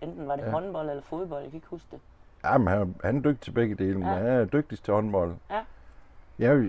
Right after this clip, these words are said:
Speaker 2: han, øh, jamen, han har, han har jo brugt det vidt, jo. Han har været hjælpetræner til, ved Ulrik oppe i Viborg.
Speaker 1: Mm.
Speaker 2: Dengang han var oppe på Duberne derovre,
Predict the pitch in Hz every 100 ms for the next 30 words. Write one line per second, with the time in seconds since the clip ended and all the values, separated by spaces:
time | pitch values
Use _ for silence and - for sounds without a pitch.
0 | - 101 147 131 98 85 80 80 135 120
1 | 85 78 73 73 - - - - - -
2 | 113 139 85 101 120 92 120 - 80 76
3 | 110 104 82 80 80 - - - - -
4 | 92 110 117 - 85 95 95 - 80 76
5 | 73 73 78 - 73 71 67 67 71 -
6 | - - 135 113 76 87 85 71 107 113
7 | 92 85 71 - - - - - - -
8 | 170 214 277 - - - - 104 95 85
9 | 85 104 90 78 76 78 - - - -
10 | - 92 82 87 95 98 80 98 110 95
11 | 95